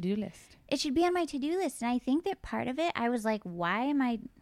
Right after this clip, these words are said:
Speaker 2: why did I stop masturbating?" 'Cause I have all these memories of just living in
Speaker 1: <laughs>
Speaker 2: Bushwick and jerking off <laughs> constantly. And now I'm like, "Why don't I do that anymore?" And I, I think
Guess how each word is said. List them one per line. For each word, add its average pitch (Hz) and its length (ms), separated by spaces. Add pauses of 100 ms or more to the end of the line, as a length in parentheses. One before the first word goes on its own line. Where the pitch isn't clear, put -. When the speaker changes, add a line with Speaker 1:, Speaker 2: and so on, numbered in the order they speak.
Speaker 2:
why 185 180
did 233 100
I 240 120
stop - 440
masturbating?" 190 760
'Cause 196 140
I 208 60
have 233 100
all 269 80
these 226 160
memories 214 480
of 196 240 (680)
just - 340
living 196 420
in 226 140
Speaker 1:
<laughs> - 20
Speaker 2:
Bushwick 214 500
and 170 240
jerking 220 460
off 233 280
<laughs> - 20
constantly. 269 1400 (680)
And 285 200
now 269 160
I'm 294 100
like, 277 320 (420)
"Why 247 380
don't 453 140 (120)
I 523 140
do 370 160
that 508 200
anymore?" 240 500
And 247 120
I, 247 120 (480)
I 220 140
think - 500